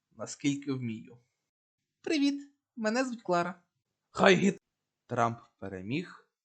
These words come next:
Це піз-, я в бункер іду жити на років так з десять. Якщо ви бігаєте з ножем в руках,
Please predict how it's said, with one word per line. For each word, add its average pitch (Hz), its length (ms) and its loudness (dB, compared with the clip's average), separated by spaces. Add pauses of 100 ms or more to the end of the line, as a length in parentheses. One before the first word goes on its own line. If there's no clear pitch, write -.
(220)
Це 147 200 -2
піз-, - 360 -12 (1120)
я 123 160 0
в 101 220 -8
бункер 180 480 -8 (140)
іду 107 240 -10
жити 139 460 -10 (400)
на 104 120 -10
років 113 320 -8
так - 200 -14
з - 80 -20
десять. - 500 -16 (680)
Якщо 156 480 0
ви 214 160 0
бігаєте 160 760 2
з 139 100 -8
ножем 165 460 0
в 190 40 -6
руках, 120 540 -6